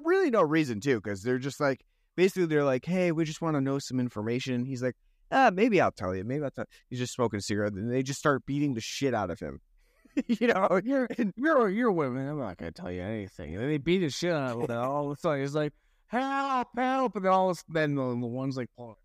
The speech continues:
Speaker 2: skirt up, and like, "We're gonna yell rape and that you do heroin." And he's like,
Speaker 1: <laughs>
Speaker 2: "I'll tell you <laughs> everything I need to know." And then
Speaker 1: I know.
Speaker 2: Jack,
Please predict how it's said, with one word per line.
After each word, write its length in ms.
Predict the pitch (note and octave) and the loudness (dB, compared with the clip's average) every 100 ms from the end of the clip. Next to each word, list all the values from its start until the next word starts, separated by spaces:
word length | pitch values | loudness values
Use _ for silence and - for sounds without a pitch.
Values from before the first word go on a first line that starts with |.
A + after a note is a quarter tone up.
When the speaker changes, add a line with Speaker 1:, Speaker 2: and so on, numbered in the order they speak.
| _ - | _ -10
Speaker 2:
skirt 280 | C3+ C3+ | -6 -4
up, 120 | C#3+ D3+ | -4 -6
and 60 | C3+ | -4
like, 100 | D#3+ | 0
"We're 120 | D#4+ B4 | 0 0
gonna 100 | G4 | 0
yell 220 | F3+ G3+ F3 | 2 2 2
rape 360 | E3 D4 D4 | 0 0 0
and 120 | D#3 | -2
that 120 | D#3 E3 | -4 -4
you 60 | |
do 140 | E3 F3 | -2 0
heroin." 720 | D#3 A#3 D#4+ G#4+ D#3+ D3+ D3 | 2 2 2 0 -2 -2 -2
And 40 | E3 | -2
he's 120 | F#3 | 0
like, 180 | F#3 F#3 | 0 -2
Speaker 1:
<laughs> 280 | - - - | -6 -16 -20
Speaker 2:
"I'll 60 | F#4 - | -20 -6
tell 180 | E4+ F4 | 0 4
you 160 | D4 D4 | 4 4
<laughs> 400 | D#4 _ _ - | 0 _ _ -12
everything 220 | - B3 | 0 2
I 20 | |
need 220 | C#4+ D4+ D4+ | 2 2 0
to 80 | B3+ | 0
know." 220 | D4 C#4+ A#3+ | 0 2 2
And 160 | A3 | 2
then 80 | A3 | 0
Speaker 1:
I 140 | A#2 C3 | 0 0
know. 220 | C#3+ B2+ | 2 2
Speaker 2:
Jack, 200 | A#3+ A3 | 0 -2